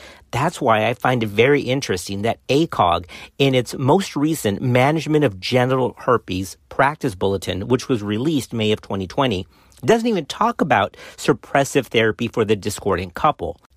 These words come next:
Typically, for patients who are discordant for genital herpes, specifically H S V two, the recommendation is, look, just don't have sex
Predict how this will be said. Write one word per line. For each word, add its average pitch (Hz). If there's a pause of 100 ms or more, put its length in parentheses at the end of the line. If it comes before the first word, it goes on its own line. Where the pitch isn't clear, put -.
(100)
Typically, 95
for 113
patients 180
who 156
are 123
discordant 113
for 120
genital 101
herpes, 98
specifically 139
H 123
S 104
V 95
two, 110 (360)
the 156
recommendation 180
is, 104
look, 175
just 120 (160)
don't 170
have 123
sex -